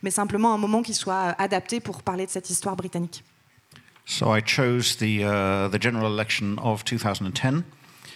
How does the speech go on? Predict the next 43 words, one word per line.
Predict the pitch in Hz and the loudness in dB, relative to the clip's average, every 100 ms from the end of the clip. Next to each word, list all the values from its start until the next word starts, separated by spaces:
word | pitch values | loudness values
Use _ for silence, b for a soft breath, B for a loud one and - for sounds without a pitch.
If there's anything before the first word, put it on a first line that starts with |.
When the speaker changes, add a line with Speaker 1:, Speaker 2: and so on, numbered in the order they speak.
| B B B B | B B B B
Speaker 2:
uh, | 90 90 90 | 0 2 2
which | 101 127 | 0 -2
was | 110 | -4
the | - | -4
first | 107 113 110 | 0 0 0
time | - 107 104 | 2 2 0
for | - 110 | -2 -2
many, | 104 120 123 | 2 2 2
many | 110 101 | 0 -2
years | 92 101 107 110 - - | -2 -2 -2 -2 -4 -4
where, | 107 98 92 92 - | -2 0 0 0 0
uh, | |
uh, | 90 87 87 87 85 - - 87 80 82 85 - | 0 0 -2 -4 -6 -8 -8 -6 -4 -4 -8 -10
a | - | -4
political | 104 98 98 | -4 -2 -4
party | 87 113 98 101 | -2 0 0 -4
had | 92 | -4
not | 110 107 | -6 -4
won | 98 | -4
a | 90 | -4
clear | - 110 95 | -4 -4 -2
majority | 90 90 95 98 - 131 135 | -4 -4 -2 -2 -2 -4 -4
in | 104 101 | -2 -2
Britain, | 120 113 147 | -2 0 0
and | 107 | 0
we'd | 98 98 - 110 - | 0 -4 -6 -8 -10
had | - - | -12 -8
to, | - 104 92 | -6 -4 -2
uh, | 95 92 90 B B B B B B B | 0 0 -2 B B B B B B B
form | - 117 104 | -12 -4 -2
a | 95 | 0
coalition | - 107 104 - 98 | 0 2 0 -2 -2
instead, | 92 - 131 135 139 | -2 0 0 0 -2
but, | 117 - - - | -4 -6 -14 -2
uh, | 110 104 - - | 2 2 0 -2
also | 156 - 131 | -2 2 4
a | |
moment | 120 117 110 76 | 4 4 2 0
when | 110 107 | 0 2
the | 98 | 2
then | 98 139 135 | 2 4 2
Prime | 123 117 104 | 2 0 0
Minister, | 101 - - 92 | -2 -2 -2 -2